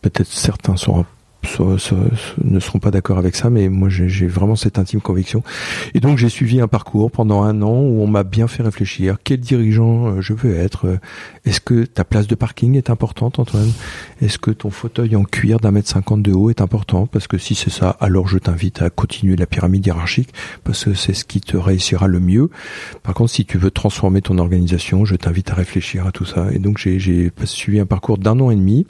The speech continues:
avec vingt-cinq, euh, collègues, euh, chefs d'entreprise et consultants d'ailleurs. Et, et ça a été révélateur pour moi. C'était un vrai choc de, de prendre conscience. Euh, aussi, euh, d'apprendre, euh,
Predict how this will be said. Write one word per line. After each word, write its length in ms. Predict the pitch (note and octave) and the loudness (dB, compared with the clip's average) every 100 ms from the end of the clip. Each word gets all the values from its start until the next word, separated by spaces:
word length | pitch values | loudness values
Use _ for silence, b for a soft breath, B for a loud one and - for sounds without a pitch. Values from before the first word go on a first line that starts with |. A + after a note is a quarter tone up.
| B B B B | B B B B
avec 280 | G#2+ G2 G2 | -4 -2 0
vingt-cinq, 600 | G2+ A2+ - A#2 A2 - | 0 0 0 0 -2 -2
euh, 240 | G2 G2 G2 | 0 0 -2
collègues, 500 | - F#2 F2+ A#2 D3+ | 0 0 2 2 2
euh, 260 | G#2+ G2+ G2 | 2 2 2
chefs 200 | - G2+ | 2 0
d'entreprise 520 | F#2+ - - - G2+ | 0 -4 -6 -4 -4
et 40 | G2 | -2
consultants 500 | G#2 - - - A2+ | -2 -2 -4 0 2
d'ailleurs. 240 | A2 A#2+ B B B B B B B - | 2 2 B B B B B B B -2
Et, 380 | G2 G#2 G#2 G2 | 0 2 2 0
et 40 | |
ça 160 | - G2 | 2 0
a 40 | |
été 220 | F#2 G#2+ | 0 0
révélateur 560 | F#2 A2+ A2 G2+ - G2+ | 0 2 2 0 0 0
pour 140 | G2+ | 2
moi. 160 | F#2+ G2 | 2 2
C'était 300 | - - F#2+ | -2 -2 0
un 60 | |
vrai 200 | F2+ F#2+ | 0 0
choc 460 | A2+ A2 F#2+ - - | 0 0 -2 -6 -8
de, 240 | C3+ A2 G#2 | -6 -4 -2
de 120 | G2+ | -2
prendre 320 | - B2+ A2+ | -2 -2 0
conscience. 600 | - G#2 - A#2+ - - B B B B B B _ - | 0 -2 0 0 0 -8 B B B B B B _ -4
Euh, 260 | G2+ G#2+ E2 | -2 0 0
aussi, 520 | B2+ - D#3 D#3+ D#3+ | 0 0 2 4 4
euh, 460 | A#2+ A2+ A2 G#2+ G#2 | 4 4 4 4 2
d'apprendre, 960 | G#2+ A2 - A#2+ B2+ C#3+ D#3+ E3 F#3 - | 0 -2 0 2 4 4 4 2 0 0
euh, 840 | A2+ G#2 G#2 G#2 G2+ G2+ G2+ G#2 | 2 2 2 2 2 2 2 0